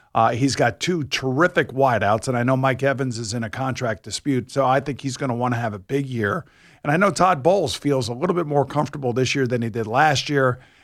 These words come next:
And, you know, quite frankly, the Vikings, I'm still not sold on their defense. I have no idea what Brian Flores has got cooked up, uh, up there. And that's another good, uh, defensive coordinator hire for the Vikings. So I'm gonna take, uh,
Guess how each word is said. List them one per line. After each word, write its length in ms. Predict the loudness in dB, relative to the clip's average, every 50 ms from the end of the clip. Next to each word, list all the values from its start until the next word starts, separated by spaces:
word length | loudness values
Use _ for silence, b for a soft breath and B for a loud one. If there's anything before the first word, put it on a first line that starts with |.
| b b
And, 100 | -4 -2
you 60 | 0 2
know, 120 | 2 0
quite 320 | 0 0 0 0 0 2
frankly, 380 | 2 0 0 2 2 2 0 2
the 100 | 2 2
Vikings, 480 | 2 2 2 2 0 -4 -6 -6 -6 -8 -4 -2
I'm 140 | -2 -2
still 220 | -2 -4 -4 -4 -2
not 220 | 0 0 -2 -2 0
sold 300 | 0 2 2 2 0 -2
on 160 | -4 -4 -4
their 140 | -4 -6 -6
defense. 420 | -4 -6 -4 -2 -2 -2 -2 -2 -2 0
I 140 | 2 4
have 240 | 4 4 2 2 0
no 200 | -2 0 2 4
idea 360 | 4 4 2 2 0 0 0
what 180 | 0 -2 -4 -4
Brian 300 | -4 -4 -2 -2 -4 -6
Flores 440 | -6 -4 -2 0 0 0 0 -2 -6
has 140 | -10 -12 -4
got 340 | -2 0 0 0 -2 -6
cooked 280 | -6 -6 -6 -6 0 2
up, 240 | 2 2 2 -2 _ _ _
uh, 200 | -2 0 0 0 0
up 220 | -2 -4 -2 -2
there. 280 | 0 2 2 2 2 0 b b b b b b b b
And 140 | -2 0 2
that's 160 | 2 2 0
another 340 | 0 2 2 2 2 2 -2
good, 440 | -2 -2 0 0 0 -2 -4 -10 -16 _ _ _ -4
uh, 260 | -2 0 0 0 -2
defensive 520 | -6 -8 -10 -10 -2 0 0 0 0 -6
coordinator 400 | -6 -4 -2 -2 -2 -2 -4 -4
hire 380 | -6 -2 0 2 2 2 2 0
for 320 | -2 -4 -2 -2 -2 -2
the 100 | -4 -4
Vikings. 440 | -2 0 0 0 -2 -6 -12 -14 -8
So 100 | -4 -2
I'm 100 | -2 -2
gonna 160 | -2 -4 -6
take, 340 | -2 -2 0 0 0 -2 -2
uh, 260 | 0 0 2 2 0